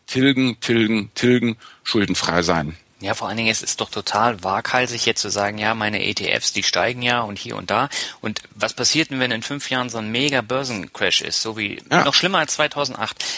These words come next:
Speaker 2: Dann ist es auf einmal sechzig Prozent, äh, im, im schlimmsten Fall weniger wert. So, und dann?
Speaker 1: Ja, dann ist ganz einfach, was dann passiert. Das kriegt die Bank auch mit.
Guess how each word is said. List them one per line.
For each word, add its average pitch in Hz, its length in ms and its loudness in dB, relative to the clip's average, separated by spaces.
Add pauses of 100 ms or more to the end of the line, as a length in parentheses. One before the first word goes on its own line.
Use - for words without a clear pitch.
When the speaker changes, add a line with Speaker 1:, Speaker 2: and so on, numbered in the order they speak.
(100)
Speaker 2:
Dann 104 120 0
ist 92 140 -4
es 110 60 0
auf 107 180 -4
einmal 123 460 4 (800)
sechzig 98 460 0
Prozent, - 580 0
äh, 131 200 0
im, 127 240 -4
im 123 400 -6 (760)
schlimmsten - 420 -2
Fall 131 420 2
weniger 143 300 4
wert. 85 320 -4 (260)
So, - 160 -10
und 90 180 -8
dann? 117 240 -2 (1000)
Speaker 1:
Ja, 95 140 4
dann 52 160 -4
ist - 100 -2
ganz 107 160 2
einfach, 160 320 2
was 104 160 -2
dann 104 120 -2
passiert. 107 380 -2
Das - 180 0
kriegt - 200 -8
die 104 60 -4
Bank 98 280 2
auch 185 200 2
mit. - 180 2